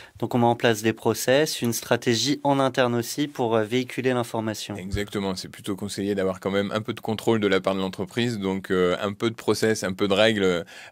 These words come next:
Speaker 2: euh, établies, ça, c'est, c'est mieux pour, euh, pour, pour contrôler cette stratégie R P, effectivement.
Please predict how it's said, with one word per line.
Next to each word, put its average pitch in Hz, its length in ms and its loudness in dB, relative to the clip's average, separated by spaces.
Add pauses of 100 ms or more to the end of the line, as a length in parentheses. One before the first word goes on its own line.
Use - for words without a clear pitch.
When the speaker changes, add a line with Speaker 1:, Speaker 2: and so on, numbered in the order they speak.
Speaker 2:
euh, 92 160 4
établies, 107 580 4
ça, 90 520 2
c'est, 92 280 -4
c'est 92 160 -8
mieux 107 400 2
pour, 92 400 -2
euh, 87 160 0
pour, 92 300 -10
pour 90 200 -12
contrôler 95 360 -4
cette 82 180 -8
stratégie 85 460 -8
R 85 80 -10
P, 90 200 -6
effectivement. 80 520 -14